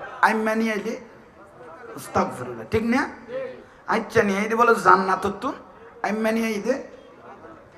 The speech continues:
জাহান্নামত তুন, ঠিক না? ইতারা নবুজের ভাল্লা। কে এত ভাত খাইবে সমত আচ্ছা নিয়ে আইলে, ইতে মার বোনের গাইল দে, দে, কথা আর কথা কনে কইল দে।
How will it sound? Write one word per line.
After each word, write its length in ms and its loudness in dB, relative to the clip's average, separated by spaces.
জাহান্নামত 580 4
তুন, 180 -10
ঠিক 180 4
না? 520 8
ইতারা 260 0
নবুজের 420 -2
ভাল্লা। 380 0
কে 100 -2
এত 240 2
ভাত 300 6
খাইবে 280 0
সমত 360 2
আচ্ছা 320 -2
নিয়ে 220 -2
আইলে, 280 -4
ইতে 120 -4
মার 360 4
বোনের 320 -2
গাইল 180 -2
দে, 100 -4
দে, 140 -2
কথা 220 6
আর 200 4
কথা 120 6
কনে 200 6
কইল 160 -2
দে। 180 -8